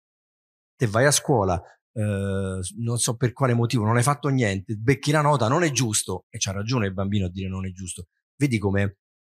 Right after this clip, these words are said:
è insita proprio nell'essere umano dire: "Non è giusto", già da piccolo, già da piccolo c'è questo problema. E lo affrontiamo ogni giorno. Noi italiani in particolare, eh, per noi italiani la giustizia è stato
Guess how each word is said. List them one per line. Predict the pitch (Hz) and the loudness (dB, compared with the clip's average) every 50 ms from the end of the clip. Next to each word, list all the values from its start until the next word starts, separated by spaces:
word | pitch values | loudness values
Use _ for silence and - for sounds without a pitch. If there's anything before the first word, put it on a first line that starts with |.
| _ _ | _ _
è | - | -2
insita | 110 120 131 131 - - - 117 117 120 | 2 2 2 4 4 2 2 2 0 0
proprio | 120 120 117 120 | 0 0 0 0
nell'essere | 117 113 123 123 - - 127 127 | 0 0 0 0 0 0 0 0
umano | 147 160 143 87 82 82 | 0 0 -2 -2 -4 -4
dire: | 82 87 85 87 | -6 -8 -8 -8
"Non | 87 90 87 87 | -8 -8 -10 -10
è | 85 | -12
giusto", | 87 - 92 92 - - 92 | -12 -10 -8 -8 -8 -8 -10
già | 90 92 117 120 | -8 -4 -2 -2
da | 117 113 | -2 -2
piccolo, | 110 131 107 - - - 92 80 80 85 90 - | -2 -4 -6 -6 -8 -12 -10 -10 -10 -10 -12 -8
già | 107 123 135 | -4 -2 0
da | 127 131 | 0 0
piccolo | 131 151 139 - 95 90 | -2 -4 -6 -6 -8 -6
c'è | 87 87 80 | -8 -8 -10
questo | - 90 - - 82 | -10 -10 -10 -10 -12
problema. | 76 80 76 80 82 85 80 80 85 _ _ _ _ _ _ _ _ _ - | -14 -14 -16 -16 -16 -18 -18 -18 -20 _ _ _ _ _ _ _ _ _ 0
E | |
lo | 165 170 | 2 2
affrontiamo | 160 - - 151 135 - 156 139 123 | 2 2 2 0 2 2 2 2 2
ogni | 117 117 117 117 | 2 2 0 2
giorno. | 113 127 151 131 101 101 101 | 2 2 4 4 4 2 2
Noi | 110 123 147 160 160 | 2 2 2 0 0
italiani | 143 160 151 147 160 185 196 180 135 | 2 2 2 2 2 2 2 2 2
in | 113 104 104 | 0 0 0
particolare, | - 110 113 127 - 117 107 107 104 110 131 139 107 92 92 92 92 | -2 -2 -2 -2 -2 -2 0 2 2 2 2 2 0 0 -2 -2 -2
eh, | 92 92 95 92 87 87 90 90 92 87 - | -4 -4 -6 -8 -8 -8 -10 -10 -10 -12 -12
per | - 101 90 | -14 -12 -8
noi | 101 117 113 | -6 -6 -6
italiani | 98 98 101 104 127 131 107 | -6 -6 -6 -4 -2 -2 -2
la | 90 85 | -4 -6
giustizia | - 95 87 - 127 117 - - | -8 -6 -4 -4 -2 -2 -2 -4
è | 90 | -4
stato | - - 85 85 90 - | -6 -8 -6 -8 -10 -10